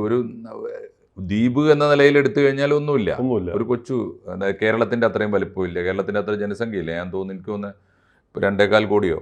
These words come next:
Speaker 1: മറ്റേ ഉള്ളൂ. കേരളത്തിൽ മൂന്നര കോടി മനുഷ്യരുണ്ട്.
Speaker 2: അതെ.
Speaker 1: കേരളത്തിൻ്റെ, ആ, അത്രയും ഏരിയയും ഇല്ല.
Speaker 2: ഇല്ല.
Speaker 1: ഒരു കൊച്ചു ദ്വീപാണ്. പക്ഷേ ആ ദ്വീപിനേക്കാൾ പ്രശ്നം ആ ദ്വീപ് ഒരു കാവലാണ്, ഒരു
Speaker 2: ഉം.
Speaker 1: കാവൽപ്പുരയാണ്.
Speaker 2: ഉം.
Speaker 1: അതിനു-, അതിലൂടെയാണ്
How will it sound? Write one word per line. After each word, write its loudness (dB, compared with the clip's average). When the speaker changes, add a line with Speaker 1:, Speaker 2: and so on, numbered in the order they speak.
Speaker 1:
മറ്റേ -6
ഉള്ളൂ. -4
കേരളത്തിൽ 0
മൂന്നര 0
കോടി 0
മനുഷ്യരുണ്ട്. -6
Speaker 2:
അതെ. -4
Speaker 1:
കേരളത്തിൻ്റെ, 2
ആ, 2
അത്രയും -2
ഏരിയയും 0
ഇല്ല. -10
Speaker 2:
ഇല്ല. -8
Speaker 1:
ഒരു -6
കൊച്ചു -6
ദ്വീപാണ്. -4
പക്ഷേ -2
ആ 4
ദ്വീപിനേക്കാൾ 0
പ്രശ്നം 0
ആ 2
ദ്വീപ് 2
ഒരു -2
കാവലാണ്, 0
ഒരു -8
Speaker 2:
ഉം. -6
Speaker 1:
കാവൽപ്പുരയാണ്. 0
Speaker 2:
ഉം. -10
Speaker 1:
അതിനു-, 0
അതിലൂടെയാണ് 0